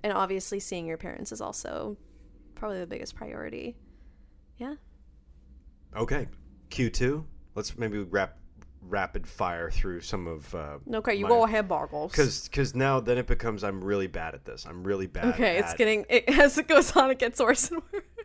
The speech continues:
Speaker 2: I'm really bad at, uh, planning
Speaker 1: Uh-huh.
Speaker 2: and thinking about stuff.
Speaker 1: I know.
Speaker 2: Unless it's, like, a,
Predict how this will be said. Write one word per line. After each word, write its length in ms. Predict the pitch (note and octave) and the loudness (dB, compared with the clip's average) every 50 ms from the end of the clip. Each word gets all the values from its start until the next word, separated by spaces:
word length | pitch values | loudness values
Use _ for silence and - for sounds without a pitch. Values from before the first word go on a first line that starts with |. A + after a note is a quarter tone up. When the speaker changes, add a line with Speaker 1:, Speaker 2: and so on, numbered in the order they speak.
| - - - | -18 -10 -8
Speaker 2:
I'm 160 | G2+ G2 G2+ | -6 -4 -2
really 180 | G#2 G2+ F#2+ F#2+ | 0 0 0 0
bad 260 | E2 F#2 F2 E2+ E2+ | -2 -2 -2 -2 -2
at, 280 | E2 D#2+ D#2 D#2+ - - - | -4 -6 -6 -8 -12 -14 -12
uh, 260 | - E2+ E2 D#2+ D#2 D#2 D2 D2 C#2+ C#2+ C#2+ C#2 C#2 C#2 C#2 - - | -10 -8 -8 -8 -8 -10 -12 -12 -14 -14 -14 -14 -16 -16 -14 -4 -2
planning 540 | - - G2 F#2+ F#2 F#2+ F#2+ F#2+ F#2+ A2 - - | -2 -2 -2 -2 -6 -8 -10 -12 -14 -18 -14 -10
Speaker 1:
Uh-huh. 240 | C4+ C4 C4 B3 C4 A#3+ A3+ A3+ | -8 -8 -8 -6 -8 -8 -8 -8
Speaker 2:
and 200 | A3+ B3 - - | -8 -10 -10 -12
thinking 400 | - - F2 E2+ - - E2+ E2+ | -10 -8 -8 -8 -8 -8 -10 -10
about 280 | E2 D2 E2 D#2+ D#2+ - | -8 -8 -6 -8 -8 -8
stuff. 500 | - - - E2 D#2 D#2+ - - - - - | -10 -10 -8 -8 -8 -8 -10 -10 -12 -10 -10
Speaker 1:
I 120 | A#3+ A3+ A3 | -8 -8 -6
know. 280 | G#3+ G#3 G3 F#3 F3 E3+ | -6 -6 -8 -8 -4 -4
Speaker 2:
Unless 360 | A2 G#2 - - G#2+ - - | -2 0 0 0 0 -2 -2
it's, 200 | B2+ - - - | -4 -6 -4 -2
like, 280 | D3+ C3+ A#2+ - - _ | -2 -2 -2 -4 -8 _
a, 180 | G#2+ G2+ F#2 | -10 -10 -8